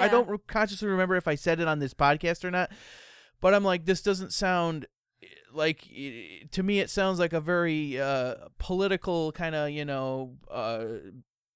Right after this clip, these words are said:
Speaker 2: what's the right word for it? Like, you know, bureaucratic way of going about it." It's like, it's not,
Speaker 1: Mm-hmm.
Speaker 2: like, it sounds like a good idea, but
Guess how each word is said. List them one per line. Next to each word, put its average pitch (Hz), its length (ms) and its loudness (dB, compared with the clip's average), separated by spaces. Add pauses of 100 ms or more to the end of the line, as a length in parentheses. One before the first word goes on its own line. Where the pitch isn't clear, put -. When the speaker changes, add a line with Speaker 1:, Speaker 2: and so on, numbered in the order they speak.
(300)
Speaker 2:
what's 170 220 -2
the 180 80 -2
right 151 260 2
word 135 240 -2
for 127 220 -2
it? 127 80 -2
Like, 127 160 -4
you 131 140 -4
know, 127 120 -2
bureaucratic 151 880 0
way 139 220 -2
of 127 180 0 (320)
going 139 300 0
about 127 360 0
it." 139 220 -2
It's 143 140 -10
like, 147 100 -4
it's 156 220 -8
not, 175 220 2
Speaker 1:
Mm-hmm. 165 80 0
Speaker 2:
like, 170 120 0
it 170 160 -2
sounds 220 280 2
like 214 120 4
a 214 60 2
good 208 140 4
idea, 202 300 6
but 175 180 0